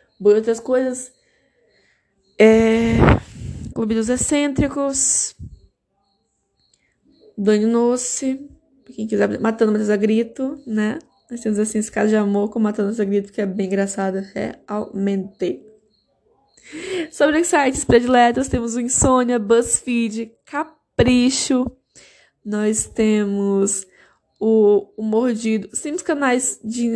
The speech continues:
humor que são sites de humor que são bem legais. Mas eu recomendo que vocês acessem. E também o Retro Games, caso vocês não veem, conhecer ainda, que é o retro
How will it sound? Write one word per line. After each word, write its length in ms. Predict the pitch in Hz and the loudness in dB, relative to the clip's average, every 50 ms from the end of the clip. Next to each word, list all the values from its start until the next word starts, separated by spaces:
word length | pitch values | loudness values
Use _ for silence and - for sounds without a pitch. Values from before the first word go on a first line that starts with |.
| 208 226 | 0 0
humor 240 | 240 233 226 220 233 | 0 2 0 -2 -2
que 160 | - - 254 | -2 -2 -2
são 340 | 262 262 254 233 220 - - - - - _ - - _ _ _ | 0 0 0 -2 -2 -4 -8 -12 -20 -20 _ -20 -20 _ _ _
sites 360 | - - - 247 160 160 - 247 | -8 0 2 2 2 2 -2 -4
de 60 | 247 | -2
humor 160 | 240 226 226 | 0 0 0
que 60 | 233 | 0
são 100 | - 226 | -2 -2
bem 100 | 214 233 | 0 0
legais. 480 | 262 254 233 214 208 196 214 220 - - _ _ _ - _ _ _ _ _ _ _ _ _ _ _ _ - | 2 2 2 2 2 2 0 -2 -2 -6 _ _ _ -20 _ _ _ _ _ _ _ _ _ _ _ _ -12
Mas 300 | 277 277 294 294 - - | -6 -4 -4 -4 -4 -2
eu 120 | - 262 254 | 0 0 0
recomendo 360 | 262 247 233 233 226 220 226 | 2 2 4 4 4 4 2
que 140 | 220 - 220 | 0 -2 -4
vocês 540 | 220 226 214 - - 226 214 214 208 - - - | -2 -2 -2 -2 0 0 0 0 -2 -4 -10 -8
acessem. 680 | - 240 240 - - - - - - - - - 233 233 - | -8 -8 -6 -6 -8 -8 -8 -8 -8 -8 -6 -6 -6 -4 -4
E 60 | - | -2
também 260 | 403 - 415 403 403 | 2 2 4 4 4
o 20 | 403 | 4
Retro 260 | 381 392 381 403 415 | 4 2 2 2 2
Games, 480 | 370 359 359 427 427 339 233 208 208 - | 4 4 2 2 2 2 0 0 -2 -4
caso 420 | - - 269 247 240 233 226 233 | -8 -4 -2 -2 0 0 0 0
vocês 320 | 226 220 226 - - 233 220 | 0 0 0 0 0 -2 0
não 340 | 214 220 220 220 214 - - | 0 0 0 0 -2 -4 -4
veem, 420 | - 208 208 208 202 202 - - | -4 0 2 2 2 2 2 -2
conhecer 360 | 214 - 233 220 220 220 - 226 | -6 -2 -2 -2 0 0 0 0
ainda, 320 | 220 220 262 240 240 254 | 0 0 0 0 0 0
que 60 | 262 | -2
é 40 | 262 | -2
o 20 | |
retro 420 | 254 240 226 233 247 247 262 285 | -2 -2 -2 0 2 2 2 2